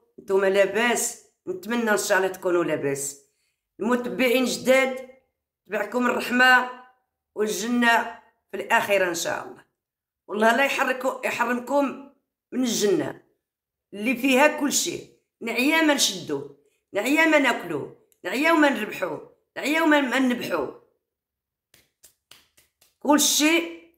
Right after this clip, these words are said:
يمشي تحت الأرض، ما يبقى حتى شي واحد، حتى شي واحد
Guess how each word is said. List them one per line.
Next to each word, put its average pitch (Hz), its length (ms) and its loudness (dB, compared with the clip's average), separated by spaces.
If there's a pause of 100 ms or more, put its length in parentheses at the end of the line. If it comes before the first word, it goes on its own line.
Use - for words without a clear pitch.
(120)
يمشي 277 420 0
تحت - 180 -6
الأرض، 254 440 0 (840)
ما 233 100 -4
يبقى 254 300 0
حتى - 380 -2
شي 277 180 2
واحد، 156 420 0 (920)
حتى - 280 -2
شي 277 180 0
واحد 269 580 0